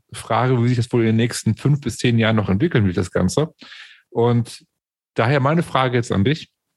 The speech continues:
ähm, wie kannst du, wenn du jetzt, sag ich mal, ein bestehendes Unternehmen bist und sagst, okay, es kommt der Druck immer mehr, so gener-, neue Generationswechsel, Thema Mitarbeiter, ist nicht nur Kunden, Konsument, das auch, aber auch Mitarbeiter zum Beispiel.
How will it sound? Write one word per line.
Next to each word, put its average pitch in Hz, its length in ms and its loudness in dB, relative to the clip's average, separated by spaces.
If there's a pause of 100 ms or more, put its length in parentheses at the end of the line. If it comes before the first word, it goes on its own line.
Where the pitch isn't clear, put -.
(560)
ähm, 113 540 0
wie 120 760 -2
kannst - 520 -2
du, 190 240 0
wenn 117 100 -2
du 120 80 2
jetzt, 113 120 -2
sag 107 100 -2
ich - 40 -10
mal, 104 360 -2
ein 101 260 0
bestehendes 98 480 -4
Unternehmen 92 480 0
bist 175 240 0
und 120 80 -2
sagst, 110 240 -4
okay, 139 420 -2 (200)
es - 160 -12
kommt 160 340 0
der 107 100 2
Druck 180 360 -2
immer 110 240 0
mehr, 92 360 0
so 92 200 -2
gener-, 113 320 0
neue 107 220 0
Generationswechsel, 117 1120 -2 (580)
Thema 110 220 0
Mitarbeiter, 113 840 0
ist - 200 -4
nicht 143 100 2
nur 123 160 0
Kunden, 175 400 0
Konsument, 123 480 0
das - 180 -2
auch, 147 200 0
aber 120 140 0
auch 110 120 0
Mitarbeiter 101 540 -2
zum 101 160 -2
Beispiel. 139 300 0